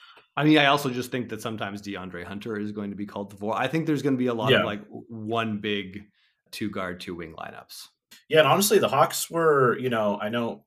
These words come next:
Speaker 2: Bogdanovich missed a lot of last season with injury, but he was, he was incredible in the playoffs and kind of later in the season as well. So finding ways to get him on the floor more often, which is hard if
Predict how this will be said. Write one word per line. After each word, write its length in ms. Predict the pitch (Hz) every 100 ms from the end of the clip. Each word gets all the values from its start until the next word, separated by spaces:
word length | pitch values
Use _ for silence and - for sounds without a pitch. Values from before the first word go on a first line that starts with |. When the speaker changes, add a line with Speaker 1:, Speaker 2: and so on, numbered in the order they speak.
| 101
Speaker 2:
Bogdanovich 640 | 98 101 98 98 95 -
missed 280 | 98 95 -
a 40 |
lot 160 | 95 90
of 80 |
last 240 | 90 87 -
season 280 | 107 98 92
with 140 | -
injury, 380 | 101 101 90 85
but 220 | 85 82
he 140 | - 127
was, 360 | 131 - - - _ _ _
he 100 | -
was 120 | 165
incredible 500 | 151 - 139 135 110
in 60 | 101
the 80 | 98
playoffs 640 | 110 104 87 87 - -
and 160 | 90 98
kind 160 | 101
of 80 | 90
later 220 | 95 92
in 100 | 87
the 60 | 85
season 380 | - 92 - 87
as 180 | 85 -
well. 200 | 85 80
So 340 | - 85 85 - _ _ _ _
finding 420 | - 127 131 131
ways 220 | 117 113
to 80 | -
get 180 | 104 107
him 220 | 107 123
on 100 | 117
the 60 | 101
floor 260 | - 98
more 220 | 92 95 101
often, 400 | 123 - 87 87
which 140 | -
is 100 | 90
hard 480 | - 98 92 87 92 _ -
if 300 | 92 -